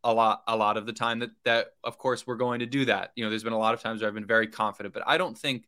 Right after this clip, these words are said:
more so than right now, seeing him play and focus him, himself on basketball, because as much as people wanna say it, we even have people in the chat saying it,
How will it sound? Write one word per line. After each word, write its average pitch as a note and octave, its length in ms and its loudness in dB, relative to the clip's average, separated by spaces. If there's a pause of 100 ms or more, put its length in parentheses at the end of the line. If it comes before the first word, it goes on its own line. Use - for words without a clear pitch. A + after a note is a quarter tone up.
(460)
more C#3 320 2
so B2+ 240 4
than A2+ 180 -4
right A2+ 280 -2
now, G#2 260 -2
seeing A#2+ 380 -4
him A#2 240 -8
play G#2+ 460 2 (380)
and G#2 240 0
focus B2+ 440 2
him, A#2 160 -6
himself A2 420 2
on G#2+ 100 4
basketball, G#2+ 520 0
because A2+ 400 -6
as G#2+ 160 -8
much G#2+ 160 -2
as A2 80 -8
people A#2 340 -6
wanna A#2 180 2
say A#2+ 140 4
it, B2+ 80 4
we A#2 80 -2
even A2 120 -2
have A2 100 -4
people A#2+ 180 -6
in A#2+ 80 -6
the A2+ 60 -8
chat C#3+ 260 4
saying G#2+ 240 0
it, G#2 100 -6